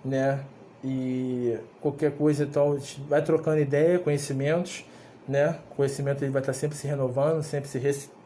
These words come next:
não só se ressignificando, mas se reinventando, né? E trazendo abordagens diferentes, é importante trazer, de discordâncias com o autor, que é totalmente,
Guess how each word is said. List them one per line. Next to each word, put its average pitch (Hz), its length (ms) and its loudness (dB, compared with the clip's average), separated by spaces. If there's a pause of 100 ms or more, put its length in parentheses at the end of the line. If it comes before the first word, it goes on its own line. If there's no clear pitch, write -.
(220)
não 185 120 4
só 190 140 2
se 180 140 0
ressignificando, 151 720 0
mas 147 140 0
se 139 100 -8
reinventando, 156 680 0 (580)
né? 143 220 4
E 143 80 0
trazendo 147 340 2
abordagens 147 600 2
diferentes, 139 600 0
é 147 40 2
importante 139 600 0
trazer, 135 520 0 (600)
de 135 100 -6
discordâncias 143 720 -2
com 143 100 0
o - 40 2
autor, 139 300 2
que 147 100 -2
é 127 80 0
totalmente, 135 760 -4